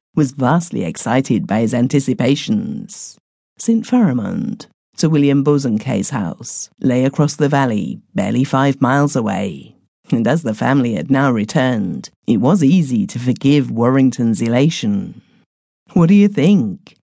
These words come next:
he said late that evening, and clapping me on the shoulder. "You have seen Marian. Here is the house. Am I not lucky? Damn it, Haywood. I'm not pious,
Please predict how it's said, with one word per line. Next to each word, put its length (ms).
he 140
said 360
late 240
that 220
evening, 480
and 260
clapping 340
me 120
on 160
the 100
shoulder. 600
"You 140
have 100
seen 420
Marian. 800
Here 340
is 140
the 160
house. 720
Am 280
I 240
not 480
lucky? 1080
Damn 320
it, 180
Haywood. 720
I'm 160
not 240
pious, 720